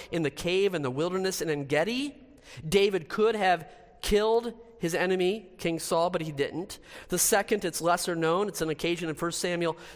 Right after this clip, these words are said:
twenty-six when David came upon Saul at night when Saul was sleeping. David took the spear and the jug of water by his head, but did not kill him.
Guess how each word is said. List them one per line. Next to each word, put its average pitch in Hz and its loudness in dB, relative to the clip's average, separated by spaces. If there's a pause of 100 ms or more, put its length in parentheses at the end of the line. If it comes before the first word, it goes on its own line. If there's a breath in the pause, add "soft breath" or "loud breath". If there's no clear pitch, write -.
twenty-six 180 -2
when 156 -2
David 165 0
came 180 -2
upon 165 -2
Saul 180 2
at 110 -4
night 175 0 (200 loud breath)
when 151 -2
Saul 180 2
was 143 -2
sleeping. 196 0 (260 loud breath)
David 180 2
took 196 -8
the 143 -6
spear 202 0
and 165 -2
the 160 2
jug 180 0
of 147 -2
water 175 2
by 165 2
his 143 -2
head, 175 0 (220 loud breath)
but 151 0
did 156 -2
not 156 0
kill 165 0
him. 196 -6